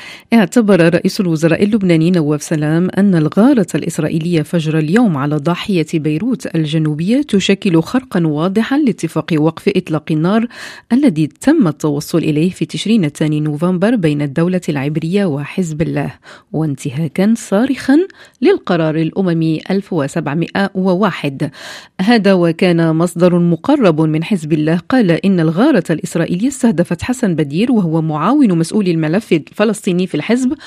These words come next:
وشقيق مسؤول الإعلام الحربي، مشيرا إلى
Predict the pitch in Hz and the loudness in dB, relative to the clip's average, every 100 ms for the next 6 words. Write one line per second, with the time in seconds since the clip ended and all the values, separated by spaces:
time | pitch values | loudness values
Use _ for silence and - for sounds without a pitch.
0 | - - - 208 339 - 202 240 240 269 | -18 -20 -2 4 4 4 0 0 0 2
1 | 262 170 - 185 170 165 151 156 156 156 | 2 2 0 0 0 0 -2 -2 -2 -4
2 | - 151 139 151 - - - 175 165 196 | -4 -4 -4 -6 -8 -20 -6 -4 0 2
3 | 160 156 160 - 185 160 | 2 0 -2 0 0 0